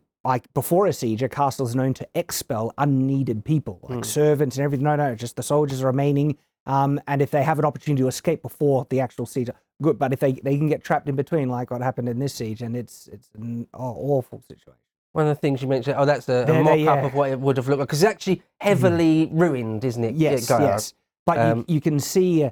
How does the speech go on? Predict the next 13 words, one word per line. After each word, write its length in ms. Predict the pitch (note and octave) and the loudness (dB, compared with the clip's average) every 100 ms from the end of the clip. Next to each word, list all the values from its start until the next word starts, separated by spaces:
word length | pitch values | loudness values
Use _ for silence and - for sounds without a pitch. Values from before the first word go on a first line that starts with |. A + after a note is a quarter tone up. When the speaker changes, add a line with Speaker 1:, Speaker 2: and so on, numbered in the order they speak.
| - _ - | -6 _ -8
Speaker 1:
the, 280 | B2 C3+ C3 | 0 2 4
uh, 180 | B2+ C3 | 2 0
indication 720 | D3 C3 C#3+ C3 B2 C3 A#2 | -2 -2 0 0 0 -4 -4
of 320 | A#2+ A#2+ A#2+ | -4 -4 -6
some 180 | - C3 | -4 -4
of 80 | B2 | -2
the 100 | A#2+ | -2
largest 600 | B2 C3+ C#3 C3 A#2+ - | 0 0 0 0 -4 -6
machicolations 880 | C3 A#2+ C3+ C3 B2 B2 - G#2+ G#2+ | -10 -8 -6 -4 -2 -4 -6 -8 -8
on 120 | A#2 | -8
the 80 | A2+ | -8
central 420 | - B2 A2+ A#2 A2 | -8 -8 -8 -10 -8
keep, 360 | - A2 - | -6 -8 -8